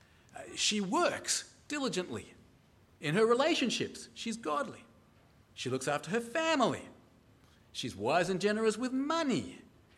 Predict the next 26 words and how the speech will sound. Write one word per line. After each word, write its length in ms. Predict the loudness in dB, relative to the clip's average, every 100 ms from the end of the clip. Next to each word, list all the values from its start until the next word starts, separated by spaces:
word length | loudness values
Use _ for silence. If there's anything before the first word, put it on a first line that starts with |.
| -18
And 160 | -8 -6
her 120 | -4
words 760 | -2 0 0 0 -2 -4 -8 -12 -16 -6
are 140 | -4
words 480 | -2 0 0 -2 -4
of 240 | -6 -6
wisdom. 420 | -4 -4 -4 -6 -8 -12 -4
This 220 | -4 -4
woman, 720 | -4 0 0 0 0 -4 -6 -12 -20 -20 -20 -20 _ -20 -20 -20 _
she 260 | -6 0 0
is 360 | 2 0 0 -2
the 180 | -2
epitome 1000 | -2 -6 0 2 2 2 2 2 0 -2 -8 -20 -6
of 180 | -4 -2
wisdom. 680 | 0 2 4 8 8 6 -2 -12 -20 -20 -8
She 260 | -4 -2 -2
exemplifies 840 | -2 4 4 4 0 4 4 4
wisdom. 260 | 2 2 -2
She, 400 | 0 -2 -2 -4
i-, 200 | -2 2
in 80 | 4
her 200 | 6 6
we 160 | 6 0
do 260 | 2 2
see 640 | 2 2 4 4 2 -2 -6 -12
the 240 | 0 2